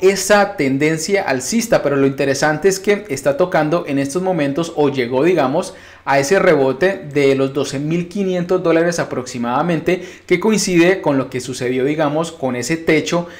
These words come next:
eh, en agosto del dos mil diecinueve e incluso con otros que también tuvimos en julio del dos mil diecinueve, es decir, luego que tuvo, digamos, acá estas mechas, pero pr-, prácticamente ha estado,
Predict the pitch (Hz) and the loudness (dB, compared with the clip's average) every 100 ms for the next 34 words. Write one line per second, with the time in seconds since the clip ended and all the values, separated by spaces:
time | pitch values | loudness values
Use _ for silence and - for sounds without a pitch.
0 | - - 139 127 127 131 - - 139 117 | -20 -4 0 2 2 2 -2 -4 -2 -2
1 | 117 143 151 - 175 147 131 117 135 147 | 0 2 2 2 2 2 0 -4 -4 -2
2 | 160 160 180 180 185 151 156 180 151 151 | 0 2 0 2 0 2 4 2 2 -2
3 | 143 143 220 226 180 143 135 127 160 160 | -2 -2 -2 0 0 0 -2 -4 -6 -4
4 | 135 120 120 160 156 156 170 170 - - | -2 -4 -4 -2 -2 0 -4 -6 -16 -20
5 | - 139 120 - - 180 175 175 175 175 | -8 -6 -6 -2 2 4 4 4 4 2
6 | 156 147 127 127 131 139 139 156 156 143 | 2 0 0 -4 -2 0 0 0 -2 -2
7 | 165 190 185 185 185 - - 131 143 160 | 2 4 4 2 -2 -12 -12 -4 -2 0
8 | 139 139 143 151 - 131 147 139 131 139 | 2 2 2 0 -2 0 0 0 -2 -4
9 | 131 127 117 151 156 151 143 170 170 135 | -6 -6 -2 -2 0 -2 -2 -4 -4 -4
10 | 120 - 139 139 135 175 170 135 127 160 | -4 -4 -4 -2 -2 0 -2 -2 -2 -2
11 | - 123 139 160 151 160 | -2 -4 -2 2 4 2